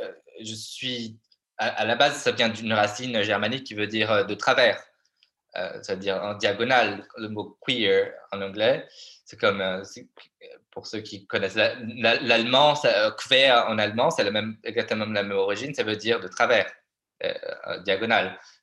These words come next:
Donc, c'est quelque chose qui est pas droit, qui est pas straight. Dès qu'on, on traduit, dès qu'on, même si un mot a, a, a l'air d'être un équivalent parfait, même si on parle de homosexualité ou,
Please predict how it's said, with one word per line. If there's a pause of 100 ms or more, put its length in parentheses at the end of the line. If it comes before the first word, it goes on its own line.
Donc,
c'est
quelque
chose
qui
est
pas (120)
droit,
qui
est
pas
straight. (600)
Dès
qu'on,
on
traduit,
dès
qu'on,
même
si
un
mot
a,
a, (140)
a
l'air
d'être
un
équivalent
parfait, (300)
même
si
on
parle
de
homosexualité
ou,